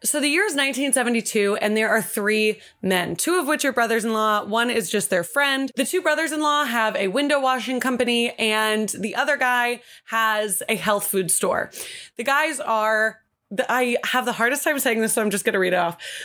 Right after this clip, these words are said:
Leonard Marsh, Hyman Golden, and Aaron Green-, Arnold Greenberg. I'm f***ing it up so hard. Leonard Marsh, Hyman Golden, and Arnold Greenberg. They're all buddies, basically, is what I'm saying. And in nineteen seventy-two, um, they were like,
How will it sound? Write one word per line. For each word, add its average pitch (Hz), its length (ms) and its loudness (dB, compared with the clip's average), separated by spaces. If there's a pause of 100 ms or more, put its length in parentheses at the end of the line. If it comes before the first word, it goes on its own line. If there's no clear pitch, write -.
(120)
Leonard 277 400 0
Marsh, 240 460 -2 (100)
Hyman 285 420 0
Golden, 226 460 0
and 202 160 0
Aaron 262 360 0
Green-, 214 460 0 (280)
Arnold 370 400 2
Greenberg. 247 500 0 (140)
I'm 262 220 0
f***ing - 440 -6
it 285 80 0
up 233 160 0
so 214 140 0
hard. 185 240 0 (720)
Leonard 349 300 0
Marsh, 285 300 0
Hyman 302 400 -2
Golden, 254 340 0
and 208 140 -2
Arnold 254 420 0
Greenberg. 202 600 0
They're 302 180 2
all 285 100 0
buddies, 151 540 -4
basically, - 720 -2
is - 140 -2
what 175 120 0
I'm 170 120 0
saying. - 360 -4 (400)
And 220 220 -2
in 226 80 -2
nineteen 320 400 0
seventy-two, 214 840 0 (380)
um, 196 640 -2 (480)
they 233 220 2
were 226 120 2
like, 208 400 0